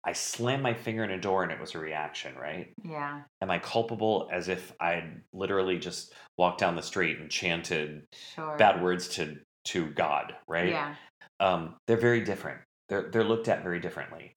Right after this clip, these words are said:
Speaker 1: And that might seem very simplistic, but sometimes when we don't have all things in, all three things in play, when there's not that contemplation in the middle, when you don't think about it and something happens, uh,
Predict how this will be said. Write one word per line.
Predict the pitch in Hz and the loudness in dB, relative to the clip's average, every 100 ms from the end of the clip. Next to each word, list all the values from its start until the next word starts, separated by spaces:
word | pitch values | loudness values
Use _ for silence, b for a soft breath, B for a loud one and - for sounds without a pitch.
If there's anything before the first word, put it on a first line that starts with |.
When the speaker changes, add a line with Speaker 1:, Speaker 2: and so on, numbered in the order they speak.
| B B | B B
Speaker 1:
And | 98 | 2
that | 101 101 | 4 4
might | 101 - | 0 0
seem | - 104 | -2 2
very | 104 98 | 2 2
simplistic, | - 95 87 - 101 - 78 - | 0 -6 -6 -2 -4 -2 -8 -8
but | 90 - | -10 -8
sometimes | - 98 95 101 90 85 - - | -2 0 0 0 0 -2 -6 -8
when | 82 80 | -8 -6
we | 80 | -8
don't | 76 85 - | -4 -4 -4
have | - 82 - | -6 -6 -4
all | 80 80 | -6 -6
things | 80 78 80 | -10 -10 -10
in, | - _ _ | -12 _ _
all | 87 85 | -2 0
three | 98 | 0
things | 85 87 82 | 0 -2 -4
in | 76 | -8
play, | 71 85 73 69 B B B | -4 0 0 -2 B B B
when | 95 | -2
there's | 90 87 - | 2 2 2
not | 90 87 - | 2 2 2
that | 80 - - _ _ _ _ - | 0 0 -8 _ _ _ _ -10
contemplation | - 92 87 85 80 - 92 82 - 78 73 - | -2 0 -2 -8 -12 -2 0 0 -4 -6 -8 -12
in | 76 | -12
the | 76 | -12
middle, | 78 78 69 67 | -10 -6 -6 -8
when | 76 | -12
you | 78 | -12
don't | 76 85 82 _ - | -10 -8 -10 _ -12
think | 87 82 | -8 -4
about | 78 73 | -4 -4
it | 73 | -6
and | 71 69 | -12 -12
something | - 73 73 | -12 -12 -14
happens, | - 92 82 - 71 - - - - _ _ _ _ _ _ - | -10 -4 -4 -4 -12 -14 -18 -18 -20 _ _ _ _ _ _ -4
uh, | 85 73 | -2 -2